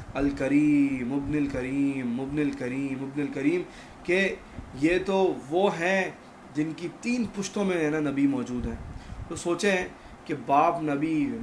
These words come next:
दादा नबी, परदादा नबी, अल करीम, मुब्निल करीम, इब्निल करीम, इब्निल करीम, मतलब इज़्ज़त वाले, इज़्ज़त वाले के बेटे, इज़्ज़त वाले, इज़्ज़त वाले के बेटे, मतलब चार नस्लें न-, नबूवत से भरी हुई। ऐसे शख्स को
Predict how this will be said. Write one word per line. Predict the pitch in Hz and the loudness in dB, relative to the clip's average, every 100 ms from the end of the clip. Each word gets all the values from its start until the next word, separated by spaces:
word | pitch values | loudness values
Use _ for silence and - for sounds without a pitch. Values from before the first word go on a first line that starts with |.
| 120 | 2
दादा | 143 156 151 | 4 4 2
नबी, | 139 139 147 139 - - | 0 2 2 2 -2 -2
परदादा | 196 170 147 143 | 0 2 2 2
नबी, | 139 120 120 117 - - | 0 -4 -4 -6 -10 -6
अल | 143 143 | -4 -2
करीम, | 139 139 151 156 151 139 123 | -2 0 0 0 0 -2 -2
मुब्निल | 139 139 156 143 | -4 -4 -2 -2
करीम, | 135 131 139 139 131 | -4 -6 -2 -4 -2
इब्निल | 139 143 156 | -4 -2 0
करीम, | 139 135 139 139 135 | -2 -2 0 0 0
इब्निल | 147 165 160 | -6 -6 -8
करीम, | - 175 196 - - - | -6 -6 -8 -12 -16 -12
मतलब | 175 196 - | -6 -6 -6
इज़्ज़त | 233 160 208 180 | -8 0 0 2
वाले, | 156 160 160 | 2 4 4
इज़्ज़त | 147 139 160 | 2 0 0
वाले | 151 139 147 | 2 2 2
के | 139 | 0
बेटे, | 131 135 139 143 131 | -4 -4 -2 -2 -2
इज़्ज़त | 202 180 165 | -4 -4 -2
वाले, | 151 147 | 0 0
इज़्ज़त | 151 147 143 | 0 -2 -4
वाले | 131 131 | -4 -4
के | 131 | -8
बेटे, | 135 - - - - - | -8 -10 -14 -16 -16 -14
मतलब | - - | -10 -8
चार | - - - 262 | -6 -2 0 2
नस्लें | 180 180 190 190 | 2 0 2 2
न-, | - - - - - - - 156 156 196 | 0 -4 -16 -18 -20 -20 -14 -8 -6 -2
नबूवत | 151 170 180 | 0 4 2
से | 175 | 2
भरी | 147 131 139 | -2 4 4
हुई। | 135 117 - - - - - | 4 -2 -10 -20 -20 -8 -2
ऐसे | 214 202 240 | -2 -2 -4
शख्स | - - 220 - | -4 -6 -8 -8
को | - 175 | -4 0